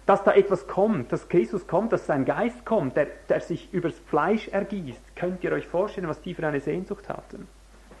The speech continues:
Könnt ihr euch vorstellen, was die erwartet hatten, wenn die von der Geistesausgießung, wenn die vom Kommen des Herrn hörten? Kann sich niemand vorstellen, Geschwister, aber ich, ich kann dir eine Ahnung davon geben,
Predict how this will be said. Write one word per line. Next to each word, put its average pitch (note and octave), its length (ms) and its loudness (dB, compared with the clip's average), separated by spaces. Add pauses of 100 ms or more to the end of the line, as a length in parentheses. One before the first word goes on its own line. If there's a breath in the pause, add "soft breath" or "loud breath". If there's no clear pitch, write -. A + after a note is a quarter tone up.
(340 soft breath)
Könnt E3+ 160 -2
ihr F3+ 60 -2
euch D#3 120 -4
vorstellen, G#3 460 4
was F3+ 240 2
die A#3 200 0
erwartet F#3 680 2
hatten, F3+ 340 0 (320 loud breath)
wenn F#3+ 160 4
die F#3+ 80 0
von F3+ 140 0
der E3+ 100 2
Geistesausgießung, F#3 1040 0
wenn E3 140 -2
die D#3 80 -4
vom - 160 -4
Kommen E3+ 240 2
des D3+ 160 -4
Herrn F#3 400 0 (160)
hörten? - 500 0 (720)
Kann C3 180 -4
sich B2+ 140 -10
niemand E3+ 280 -2
vorstellen, E3+ 500 -2
Geschwister, F3+ 380 -4
aber C3+ 100 -4
ich, C#3 100 -10 (100)
ich - 160 -8
kann D#3+ 180 2
dir D#3+ 140 0
eine D3 180 -2
Ahnung F#3 300 2
davon G#3 340 2
geben, F3 320 0